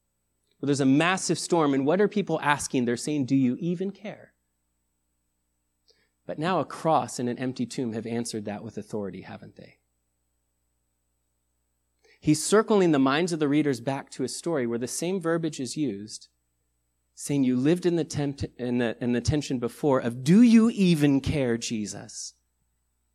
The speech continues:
But do you see now on this side of a cross and a grave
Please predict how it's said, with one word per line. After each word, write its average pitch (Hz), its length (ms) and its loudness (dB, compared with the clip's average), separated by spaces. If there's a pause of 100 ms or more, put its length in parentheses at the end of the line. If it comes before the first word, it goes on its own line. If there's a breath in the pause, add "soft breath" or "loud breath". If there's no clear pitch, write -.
(2250)
But 139 140 -16
do 135 120 -6
you 120 120 -2
see 170 400 -4
now 131 280 -8
on 110 160 -6
this 113 160 -6
side - 260 -8
of 98 80 -16
a 107 60 -16
cross - 400 -12
and 90 100 -10
a 90 40 -14
grave - 420 -20